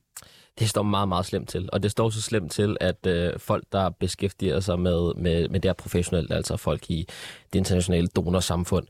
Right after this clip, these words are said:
øh, ikke rigtig ved, hvilket ben de skal stå på. Altså, det er helt overvældende, så stort problemet er i Afri-, på Afrikas Horn, i Østafrika, der forventer man, at der dør et menneske af sult hver otteogfyrrende sekund. Øhm, og, øh, og det ikke er, det, det, det er så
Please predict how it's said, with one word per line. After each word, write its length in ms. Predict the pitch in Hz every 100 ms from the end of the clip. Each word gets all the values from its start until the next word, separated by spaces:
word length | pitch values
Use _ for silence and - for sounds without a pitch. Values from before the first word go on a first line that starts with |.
| - - - -
øh, 400 | 104 95 90 76 -
ikke 200 | - 101
rigtig 280 | 82 - 104
ved, 140 | 95 92
hvilket 340 | 101 95 95
ben 160 | 92 -
de 100 | -
skal 180 | -
stå 180 | 95 85
på. 140 | - -
Altså, 180 | -
det 60 | 92
er 40 |
helt 120 | 107 -
overvældende, 500 | 104 117 90 52 80
så 120 | 95
stort 220 | 87 76
problemet 480 | - 78 78 65 80
er 180 | 76 101 -
i 320 | 95 90 85 104 - -
Afri-, 300 | 107 - -
på 80 | 107
Afrikas 380 | 98 - 107 -
Horn, 260 | 98 -
i 80 | 90
Østafrika, 520 | 98 95 - 90 -
der 200 | 92 95
forventer 420 | 90 90 92 -
man, 220 | 98 90 90
at 160 | 92
der 60 | -
dør 240 | - 95 -
et 120 | 95
menneske 440 | 92 95 - 104 - _
af 100 | 104
sult 300 | - 110 -
hver 120 | 98 98
otteogfyrrende 480 | 92 95 - 87 87
sekund. 280 | 92 - 85 - _ _ _ - _ _ _ -
Øhm, 600 | 95 90 80 78 76 95 - _ _ -
og, 320 | 85 87 87
øh, 180 | 82 80
og 160 | 92 90
det 60 |
ikke 180 | 92 104
er, 80 | 107 - - -
det, 300 | 107 - 110
det, 140 | 95
det 60 | 117
er 40 |
så 160 | 113